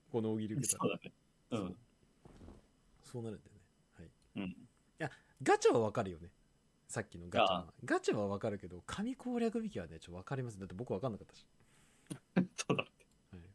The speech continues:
Speaker 1: 僕ですらわかりませんからね。
Speaker 2: そう。
Speaker 1: はい。
Speaker 2: バーとかチェリーとか言われてもね。
Speaker 1: そう。わかんないよ。
Speaker 2: わかんないからね。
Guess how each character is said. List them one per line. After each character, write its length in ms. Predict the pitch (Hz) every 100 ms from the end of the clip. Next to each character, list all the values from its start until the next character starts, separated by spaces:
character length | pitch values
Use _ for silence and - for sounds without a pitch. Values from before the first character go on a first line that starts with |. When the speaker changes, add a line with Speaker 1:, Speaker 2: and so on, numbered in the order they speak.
| _ -
Speaker 1:
僕 260 | 123 226
で 100 | 320
す 60 | 311
ら 80 | 95
わ 60 | 92
か 100 | 98
り 60 |
ま 80 | 95
せ 60 | 95
ん 20 |
か 80 | -
ら 40 |
ね。 80 | 80 - -
Speaker 2:
そ 60 |
う。 40 | -
Speaker 1:
は 60 |
い。 20 | - _ _ -
Speaker 2:
バ 240 | 131 117
ー 20 | 117
と 100 | 101
か 120 | 98
チ 120 | 139
ェ 40 |
リ 80 | 104
ー 20 |
と 60 | 95
か 80 | 98
言 40 |
わ 60 | 92
れ 60 |
て 60 | 90
も 80 | 95
ね。 120 | - - 104
Speaker 1:
そ 260 | 101 95 85 - - _ _ 107
う。 60 |
わ 100 | 113
か 80 | 147
ん 40 |
な 60 | 107
い 40 |
よ。 80 | 78 - _ _ _ _ _
Speaker 2:
わ 120 | 147 139
か 60 |
ん 20 |
な 60 | - - -
い 100 | -
か 100 | 107
ら 100 | -
ね。 180 | -